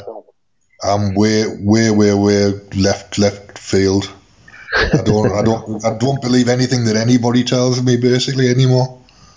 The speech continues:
Speaker 2: No, me neither. Have you seen my little logo? Don't know if you
Speaker 1: Uh,
Speaker 2: can screen
Speaker 1: all
Speaker 2: is.
Speaker 1: I'm seeing is a blue swirl.
Speaker 2: Yeah, it's not a blue swirl.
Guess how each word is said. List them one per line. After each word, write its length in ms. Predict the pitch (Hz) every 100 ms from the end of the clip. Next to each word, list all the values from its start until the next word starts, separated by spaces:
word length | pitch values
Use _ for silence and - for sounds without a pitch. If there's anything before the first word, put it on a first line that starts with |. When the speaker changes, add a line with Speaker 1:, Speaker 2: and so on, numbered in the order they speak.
| -
Speaker 2:
No, 300 | 135 120 80 - _
me 160 | 113 117
neither. 420 | 120 123 104 82 -
Have 100 | 113
you 60 | 131
seen 220 | 165 151
my 140 | 151 151
little 220 | 151 143
logo? 460 | 151 123 95 92 90 _ _ _ - - _ _ _ _ _ _ _ _ _ _ _ _ _ _ _ _ _ _ _ _ _ _ _ _ _ _ _ _ _ _ _ _ _ _ - - _ -
Don't 100 | 92
know 60 | 95 98
if 40 | 104
you 40 |
Speaker 1:
Uh, 120 | 104 101
Speaker 2:
can 140 | - - - -
screen 480 | - - 104 101 98
Speaker 1:
all 120 | 95 107
Speaker 2:
is. 20 | 107
Speaker 1:
I'm 60 | 107
seeing 240 | - 113
is 100 | 110
a 60 | 101
blue 260 | 98 107 98
swirl. 720 | - 104 104 104 95 92 104 _ _ _ _ _ - _ _ -
Speaker 2:
Yeah, 500 | 143 143 127 110 101 -
it's 140 | -
not 140 | 165
a 60 | 123
blue 240 | - 135 131
swirl. 520 | - 139 139 107 92